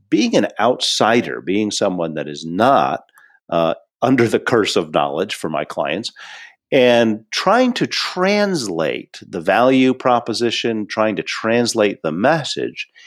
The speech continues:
into terms that a regular human can quickly grasp. And, uh, and I call that the first moment of truth.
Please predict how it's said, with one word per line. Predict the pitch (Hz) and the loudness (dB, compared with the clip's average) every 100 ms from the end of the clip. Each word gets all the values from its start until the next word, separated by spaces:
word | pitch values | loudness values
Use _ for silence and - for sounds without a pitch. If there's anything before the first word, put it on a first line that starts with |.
| - - - | -20 -20 -2
into | 139 139 135 | 2 4 2
terms | - - 175 180 156 | -2 2 2 4 2
that | 151 | 2
a | 113 | 2
regular | 90 87 135 143 156 143 | 0 0 0 2 0 2
human | 127 - 160 87 - _ _ _ _ _ - | 0 0 2 0 -4 _ _ _ _ _ -2
can | 104 87 | -2 -2
quickly | - - 240 - 98 76 | -4 0 0 -2 -4 -4
grasp. | - 64 64 73 - - _ | -4 -4 -4 -2 -4 -6 _
And, | 180 262 214 151 104 87 254 - _ _ - | 2 4 4 2 -2 -4 -6 -10 _ _ -6
uh, | 92 87 85 | -2 0 2
and | 95 | 2
I | 107 | 0
call | - 185 151 | 2 2 2
that | 151 - | 0 0
the | 107 | -4
first | - - 156 - - | -2 0 2 0 -2
moment | 110 123 117 104 | 2 2 2 0
of | 87 | -4
truth. | - 107 - | -2 -2 -2